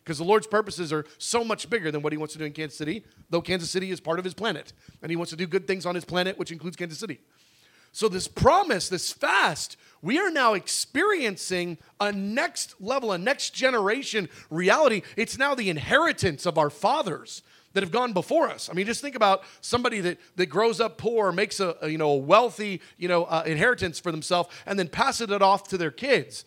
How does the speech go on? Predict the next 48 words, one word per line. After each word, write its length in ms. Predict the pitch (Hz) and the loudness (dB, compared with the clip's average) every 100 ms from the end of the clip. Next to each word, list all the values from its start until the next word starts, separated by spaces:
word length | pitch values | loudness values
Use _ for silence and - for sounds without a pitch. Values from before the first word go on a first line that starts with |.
| - - _ | -20 -20 _
Here 200 | 277 349 | 0 0
we 260 | 320 254 | 0 -2
are 300 | - 285 269 | -2 0 0
forty 380 | 196 247 285 320 | -2 0 2 2
years 340 | 277 220 175 170 | 0 0 -2 -4
later 280 | 277 233 | -2 -2
getting 280 | 165 233 226 | -4 -4 -4
to 120 | - | -6
walk 460 | 160 160 247 285 - | -4 2 2 2 -4
into 240 | 208 170 | -8 -4
these 220 | 160 147 - | -6 -6 -12
promises, 840 | - 208 330 269 - 156 107 - - - - | -4 -2 0 -2 -2 -6 -6 -12 -18 -18 -2
getting 200 | 254 269 | -2 0
to 100 | 214 | -6
experience 680 | 147 - - 254 311 277 160 | -6 -6 -6 -4 -2 -4 -6
this 180 | 165 | -10
blessing 440 | 135 226 269 233 196 | 0 2 2 0 -4
and, 120 | 156 - - - | -6 -10 -18 -6
and 140 | 180 | -4
be 80 | 196 | 0
a 40 | 196 | -2
part 340 | - 277 359 | 2 2 2
of 60 | 220 | 0
this 160 | 185 | -2
in 60 | 185 | -4
the 80 | 156 | -6
storyline. 840 | - 302 370 339 208 147 143 143 - | -6 0 0 2 2 2 0 -2 -8
This 220 | 233 311 | -6 -4
is 160 | 370 294 - | -6 -6 -4
a 180 | 208 | -4
really 640 | 180 151 156 302 294 262 208 _ | -4 -8 -4 -2 0 -2 -6 _
remarkable 800 | 180 202 190 196 202 185 180 - - | 0 2 4 2 2 0 0 -2 -6
opportunity. 720 | 170 165 156 - 165 120 113 - _ _ _ _ | -4 -4 -6 -8 -8 -8 -12 -16 _ _ _ _
Now, 80 | - | 0
I 60 | 202 | 2
just 160 | 254 220 | 2 -2
wanna 140 | 185 | -2
throw 180 | 185 190 | 0 0
this 160 | 180 | 0
out 200 | 180 175 | 2 2
there 140 | 170 156 | 2 -2
because 280 | 165 156 - | -2 -6 -8
for 100 | 139 | -8
some 220 | 190 190 | -4 -4
of 100 | 156 | -2
you, 80 | 147 | -2
you're 100 | 139 | 2
like, 280 | 135 131 | 0 0